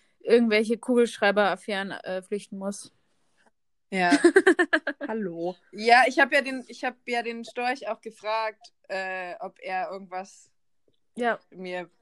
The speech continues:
Speaker 2: sagen möchte.
Speaker 1: <laughs>
Speaker 2: Und er meint so, "Ja, nö, eigentlich nicht, bis auf, dass ich immer so Rucki sage und Küli und sowas."
Speaker 1: Mhm.
Speaker 2: Und er meinte dann
Speaker 3: <laughs>
Speaker 2: zu mir so, "Ja, Rucki", ich wusste überhaupt nicht, was du meinst. Ich dachte mir, "Hä, was will die denn von mir?"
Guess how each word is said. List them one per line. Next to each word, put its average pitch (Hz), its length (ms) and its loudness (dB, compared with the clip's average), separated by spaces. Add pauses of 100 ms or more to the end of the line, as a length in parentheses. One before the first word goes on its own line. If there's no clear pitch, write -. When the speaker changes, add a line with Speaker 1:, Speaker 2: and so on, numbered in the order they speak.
(140)
Speaker 2:
sagen 208 400 0
möchte. 302 380 -8
Speaker 1:
<laughs> - 800 -4 (960)
Speaker 2:
Und 226 140 -2
er 233 100 8
meint 254 220 -4
so, 262 80 -18
"Ja, 262 140 -6
nö, 262 120 -10 (140)
eigentlich 247 280 -12
nicht, 277 420 -12
bis 285 200 -14
auf, 226 240 -8
dass 247 300 -10
ich 233 400 -16 (800)
immer 220 300 -6
so 208 160 -10
Rucki 220 520 -8
sage 185 400 -4
und 180 140 -14
Küli 202 580 -10
und 165 140 -18
sowas." 170 500 -2
Speaker 1:
Mhm. 233 360 -4 (420)
Speaker 2:
Und 208 180 -2
er 214 80 6
meinte 226 320 -2
dann 254 240 4
Speaker 3:
<laughs> - 20 4
Speaker 2:
zu 269 140 0
mir 233 180 -12
so, 220 80 -20
"Ja, 220 200 -8
Rucki", 247 580 -12 (140)
ich - 180 -20
wusste 180 220 -16
überhaupt 151 220 -10
nicht, - 180 -20
was - 160 -18
du 160 80 -16
meinst. 160 320 -10
Ich - 80 -16
dachte 175 260 -8
mir, 160 120 -6
"Hä, 170 200 -10
was - 260 -14
will 202 120 2
die 262 120 -4
denn 269 180 -6
von 302 200 -10
mir?" 320 240 -4